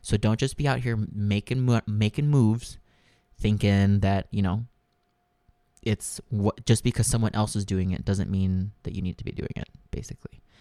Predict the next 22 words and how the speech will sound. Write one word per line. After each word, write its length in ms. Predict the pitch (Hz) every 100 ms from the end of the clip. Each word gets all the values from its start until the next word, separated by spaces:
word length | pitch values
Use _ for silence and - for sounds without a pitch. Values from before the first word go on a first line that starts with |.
| _ -
is 120 | 95
what 140 | 95
that 180 | 92 85
boils 280 | - 90 -
down 180 | - -
to. 140 | - - - - - -
You 100 | 107
know, 200 | 98 90 - - _ -
I 200 | 110 107
could 280 | 104 - 107
be 100 | 113
watching 560 | 107 104 101 - 104 101
a 120 | 104
grower 500 | 92 101 101 101 98
in 220 | - 101
Florida, 800 | 101 - 98 110 - - - 127 - _ _ _ _ _ _
you 100 | -
know, 200 | - - -
planting 840 | - - 101 98 - 98 95 95 101 _ _ _ _ _ _ _ _ _ _ _ - - _ -
who 140 | 160 139
knows 420 | 90 - - - -
what 220 | 107 82